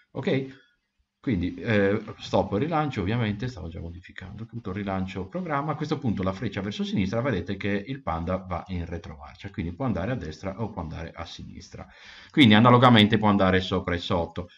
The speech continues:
ok? Quindi cosa posso fare? Posso fare un duplica questo, lo porto qua giù, non lavoro più sull'asse X, quindi la butto via, lavoro ad esempio sull'asse Y, però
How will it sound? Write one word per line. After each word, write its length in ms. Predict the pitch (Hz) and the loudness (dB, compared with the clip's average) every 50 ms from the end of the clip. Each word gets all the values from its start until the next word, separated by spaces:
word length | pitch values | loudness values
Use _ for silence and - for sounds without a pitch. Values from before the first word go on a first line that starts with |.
| _ _ - | _ _ -10
ok? 300 | 113 104 - 120 101 95 98 | -4 2 4 4 6 6 6
Quindi 380 | 107 98 92 87 87 87 - | 4 4 4 4 2 -2 -4
cosa 280 | - - 101 90 104 101 | -6 -6 -4 -2 -2 -2
posso 260 | 104 110 98 - 110 | -2 -4 -4 -4 -6
fare? 380 | - - 113 90 85 82 82 82 | -2 0 2 2 2 2 -2 -4
Posso 260 | - 95 92 98 98 | -4 -6 -6 -6 -8
fare 460 | - - 110 101 95 90 87 87 - - | -6 -2 0 2 2 2 0 -2 -4 -4
un 300 | 107 101 92 87 85 85 90 | -4 -2 -2 -2 -4 -4 0
duplica 540 | 104 127 127 123 - 92 85 - 85 85 | 2 2 2 2 0 -4 -4 -4 -6 -6
questo, 540 | - 98 87 82 82 - - 143 156 160 156 - | -6 -6 -6 -6 -8 -6 -4 -4 -2 -2 -4 -2
lo 160 | 95 92 90 | -4 -4 -2
porto 360 | - 98 92 85 - - 98 | -2 -2 -4 -4 -4 -6 -8
qua 160 | 92 - 139 139 | -6 -4 -6 -4
giù, 360 | 131 147 151 151 156 156 139 | -2 -2 -2 -2 -2 -4 -4
non 220 | 120 101 95 92 92 | -4 -2 0 0 0
lavoro 320 | 92 90 92 92 90 87 | 0 0 0 -2 -4 -4
più 120 | - 98 | -4 -6
sull'asse 520 | 92 - - 90 92 90 87 - 101 95 95 | -8 -6 -6 -6 -6 -6 -4 -4 -4 -4 -4
X, 200 | 92 - - 90 | -4 -8 -10 -10
quindi 220 | - 95 90 90 | -6 -4 -4 -4
la 80 | 90 92 | -4 -4
butto 300 | 92 101 98 98 101 95 | -4 -6 -6 -6 -6 -4
via, 260 | 98 101 98 95 87 | -2 -2 -2 -2 -2
lavoro 320 | 85 87 87 98 98 95 | -4 -4 -4 -4 -4 -4
ad 80 | 90 95 | -2 -4
esempio 380 | 92 92 98 92 90 90 85 80 | -4 -4 -2 -4 -4 -6 -8 -12
sull'asse 480 | - - 90 90 87 87 - - 98 | -10 -8 -6 -6 -6 -6 -6 -2 0
Y, 480 | 104 104 101 104 - - 87 85 80 78 | 0 0 0 -2 -8 -8 -8 -8 -8 -6
però 360 | - 95 101 95 - - | -2 0 0 0 0 -2